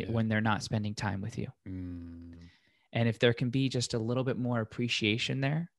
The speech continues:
Speaker 2: I think
Speaker 1: Mm-hmm.
Speaker 2: it would soften some of the conflict that arises from that misunderstanding.
Speaker 1: Sure.
Speaker 2: You know, a lot of, a lot of men, myself included,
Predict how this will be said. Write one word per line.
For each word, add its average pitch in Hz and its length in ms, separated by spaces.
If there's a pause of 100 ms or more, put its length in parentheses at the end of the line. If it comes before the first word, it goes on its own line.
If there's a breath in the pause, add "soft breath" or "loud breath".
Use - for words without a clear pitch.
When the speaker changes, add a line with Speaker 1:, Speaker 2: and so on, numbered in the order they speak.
(100)
Speaker 2:
I 117 100
think 117 280
Speaker 1:
Mm-hmm. 95 100
Speaker 2:
it 117 80
would 113 120
soften 127 680 (680 soft breath)
some 123 220
of 110 100
the 113 80
conflict 120 600
that 110 120
arises 107 680
from 107 180
that 104 220
misunderstanding. 98 840 (300)
Speaker 1:
Sure. 95 320 (400)
Speaker 2:
You 107 80
know, 107 160
a - 20
lot 107 160
of, - 80 (140)
a 107 80
lot 113 160
of 113 100
men, 113 340
myself 113 420
included, 113 500